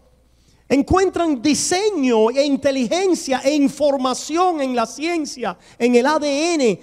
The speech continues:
Encuentran mecanismos biológicos, encuentran complejidad y estructuras que presuponen inteligencia y diseño, pero no encuentran al diseñador.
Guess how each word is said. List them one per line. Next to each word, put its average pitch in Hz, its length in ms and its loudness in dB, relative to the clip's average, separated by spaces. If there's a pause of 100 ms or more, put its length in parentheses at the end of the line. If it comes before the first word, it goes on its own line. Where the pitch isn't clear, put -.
Encuentran 277 840 2
mecanismos 254 1000 0
biológicos, 254 880 2 (140)
encuentran 302 720 0
complejidad 277 1120 0 (180)
y 277 140 2
estructuras 269 1120 -2 (160)
que 294 140 0
presuponen 320 960 0
inteligencia 285 1080 0
y 269 80 -2
diseño, 254 760 0 (200)
pero - 160 4
no 320 100 6
encuentran 320 800 2
al 269 160 0
diseñador. 277 880 2